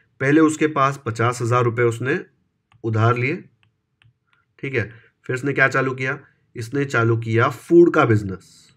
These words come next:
लेकिन फूड के बिजनेस में उसको लॉस हुआ। कितने का लॉस हुआ? उसको लॉस हुआ ट्वेंटी परसेंट का। फिर उसने क्या किया? फिर उसने स्टार्ट किया स्वीट्स का बिजनेस।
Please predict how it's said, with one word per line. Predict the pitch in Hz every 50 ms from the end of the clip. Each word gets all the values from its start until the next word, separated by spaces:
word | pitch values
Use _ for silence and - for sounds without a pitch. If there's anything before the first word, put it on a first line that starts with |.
| _ _ _ _ _ _ _ _ _ _ _ _ _ _ _ _ _ - - - _ - - - - - - - - - - _ -
लेकिन | 113 117 139 143
फूड | 139 - 156 156 165 165 160
के | 175 156
बिजनेस | 147 139 127 131 139 127 117
में | 143 147
उसको | 143 135 - - - 160
लॉस | 160 135 117 110 110 120 127 139 143 139 - - -
हुआ। | 107 101 95 92 -
कितने | - 107 117 127 127 127
का | 135 139
लॉस | 131 131 131 131 120 -
हुआ? | 139 131 131 127 139 156 170 - _ _ _ _ _ _ _ _ _ -
उसको | 117 - - - 135 123
लॉस | 113 110 113 110 117 120 127 120 - -
हुआ | 113 110 113 117 139
ट्वेंटी | 156 156 - 117 110 107 104 104 104 104 127 127
परसेंट | 123 - 104 101 92 - - 104 98 95 92 87 -
का। | _ - 87 85 - - _ _ _ _ _ _ _ _ _ _ _ _ _ _ _ _ _ _ _ _ -
फिर | - 156 160
उसने | 156 151 156 160 151
क्या | 151 147 143 139
किया? | - 127 135 135 131 131 135 - _ _ _ _ _ _ -
फिर | 139 139
उसने | 139 139 139 143 139
स्टार्ट | 131 - - 131 127 123 120
किया | - - 127 127 131 143 147
स्वीट्स | 147 - - - 143 151 156 160 160 160 -
का | - - 131 120
बिजनेस। | 110 104 95 95 95 92 87 - - _ _